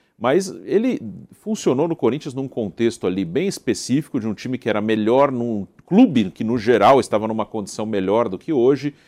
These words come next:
Então, é assim, ele é um cara que se encaixou num conjunto bom. Ele é um jogador normal. Se o Corinthians estiver bem coletivamente no ano, ele vai ajudar.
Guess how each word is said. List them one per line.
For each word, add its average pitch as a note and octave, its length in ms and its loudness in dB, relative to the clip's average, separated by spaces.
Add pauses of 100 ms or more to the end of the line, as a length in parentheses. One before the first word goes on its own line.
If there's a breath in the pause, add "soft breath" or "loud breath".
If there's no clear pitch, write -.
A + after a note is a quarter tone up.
(280 soft breath)
Então, - 120 -8
é F#4+ 100 0
assim, D4 220 -2
ele F#3+ 180 2
é A3 80 2
um A#3 100 -2
cara A3+ 240 0
que B3 100 -12
se C#4 100 -8
encaixou C4 320 -4
num C#4 120 -6
conjunto C4 540 -2
bom. E3 360 4 (400 soft breath)
Ele A#3+ 120 -8
é - 20 -2
um F4+ 60 -2
jogador F4 340 4
normal. C4 560 2
Se - 200 -4
o E3 320 4
Corinthians A#2 380 0
estiver G#2+ 280 2
bem A2+ 360 0
coletivamente G2 880 -2
no A#2 100 -2
ano, B3 200 0
ele G#4 140 0
vai G3+ 240 4
ajudar. F#2+ 440 -2